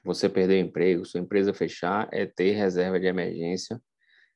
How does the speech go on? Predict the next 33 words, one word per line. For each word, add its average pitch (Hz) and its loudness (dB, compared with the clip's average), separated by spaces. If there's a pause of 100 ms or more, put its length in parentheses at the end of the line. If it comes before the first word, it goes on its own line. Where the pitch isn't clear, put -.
(240)
é, 80 0
que - -2
a - -2
gente 92 2
aprendeu 82 2
aí 85 4
no, 80 -6
em 73 -8
algum 85 0
desses 76 -4
episódios 71 -2
anteriores, 82 2 (160)
que - -4
é 107 2
necessário, 95 0 (920)
é, 87 4
é 101 2
necessário 101 -2
e 101 2
é 98 2
necessário, 101 -2
e 98 -6
ficou - -4
claro 107 2
que 117 -2
é 107 -2
necessário 95 -4
na 90 -4
pandemia, 85 -2
né? 107 0
Ficou - -6
assim - -8
explícito. - -2